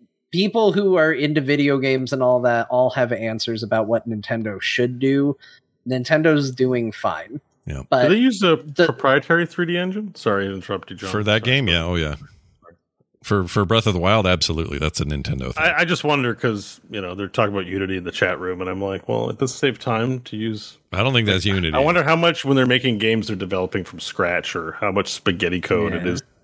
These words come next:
Speaker 3: work over
Speaker 2: I
Speaker 3: it.
Speaker 2: mean, I think a lot of triple A stuff, unless they say, "Hey, we've switched to Unreal five or whatever," like the way The Witcher's doing, or the, the C D Projekt Red stuff's moving all to Unreal five. Prior to that, though, that was their own internal engine. I think in Nintendo's case, this is a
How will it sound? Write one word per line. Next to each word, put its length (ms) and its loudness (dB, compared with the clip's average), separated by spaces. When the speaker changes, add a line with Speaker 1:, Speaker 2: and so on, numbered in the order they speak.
Speaker 3:
work 200 -10
over 260 -4
Speaker 2:
I 40 -4
Speaker 3:
it. 40 -4
Speaker 2:
mean, 140 0
I 80 4
think 180 2
a 40 4
lot 240 4
of 80 0
triple 300 0
A 100 2
stuff, 300 0
unless 320 0
they 120 2
say, 640 2
"Hey, 240 2
we've 200 0
switched 320 -2
to 100 0
Unreal 240 -2
five 360 0
or 60 -6
whatever," 440 -4
like 200 -4
the 100 -4
way 160 4
The 100 0
Witcher's 400 2
doing, 320 -2
or 60 -2
the, 280 -2
the 200 -4
C 240 4
D 60 -4
Projekt 360 -4
Red 160 0
stuff's 260 -2
moving 280 -4
all 140 0
to 160 -2
Unreal 280 0
five. 400 -4
Prior 220 2
to 60 0
that, 180 2
though, 120 2
that 160 2
was 120 -2
their 120 0
own 120 0
internal 380 -2
engine. 220 -2
I 80 2
think 200 0
in 260 -4
Nintendo's 500 -4
case, 300 -4
this 220 2
is 180 -2
a 360 -8